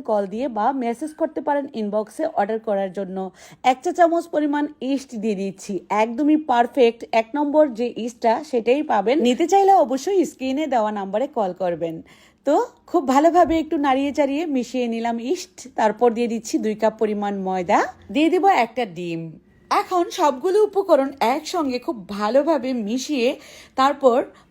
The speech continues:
মথে একটা ডো তৈরি করব। কারো মনে ফুল ফুটানো কিন্তু এত সহজ না, একটু কষ্ট তো করতেই হবে। আর আমি ইস্ট দিয়ে যেভাবে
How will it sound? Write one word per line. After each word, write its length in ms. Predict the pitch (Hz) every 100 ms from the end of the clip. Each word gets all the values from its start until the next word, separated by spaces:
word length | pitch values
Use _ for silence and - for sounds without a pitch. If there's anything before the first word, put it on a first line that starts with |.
| 226
মথে 280 | 254 311 392 403
একটা 160 | 330 294 233 220
ডো 80 | 262 262
তৈরি 200 | 247 240 220
করব। 220 | 190 170 190 294
কারো 220 | 240 311 370
মনে 180 | 381 415 -
ফুল 160 | 302 233
ফুটানো 300 | 320 320 339 359
কিন্তু 200 | 370 392 277
এত 100 | 220 349 -
সহজ 280 | 294 247 208 196
না, 60 | 185 185 -
একটু 160 | 269 427 453
কষ্ট 180 | 370 427 440
তো 60 | 440
করতেই 340 | 262 - 254 254
হবে। 260 | 240 175 185 185 - - - 208
আর 100 | 208 233
আমি 140 | 277 320 - 294
ইস্ট 180 | 330 415 330
দিয়ে 180 | 349 247 262
যেভাবে 340 | 254 277